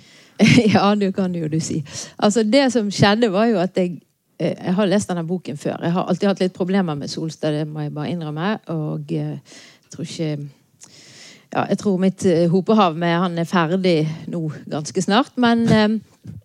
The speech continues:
så var jeg da, eh, vikar og skulle undervise om denne sjenanse og verdighet. Og så oppdaget jeg liksom at det var det jo ingen, altså disse her, eh, powerpointene som jeg fikk låne andre, det var liksom ingen som hadde nevnt konen i det hele tatt,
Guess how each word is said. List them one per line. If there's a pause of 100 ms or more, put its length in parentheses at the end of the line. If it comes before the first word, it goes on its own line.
(240)
så
var
jeg
da,
eh, (420)
vikar
og
skulle
undervise
om
denne
sjenanse
og
verdighet.
Og
så
oppdaget
jeg
liksom
at
det
var
det
jo
ingen, (440)
altså
disse
her,
eh, (280)
powerpointene
som
jeg
fikk
låne
andre,
det
var
liksom
ingen
som
hadde
nevnt
konen
i
det
hele
tatt,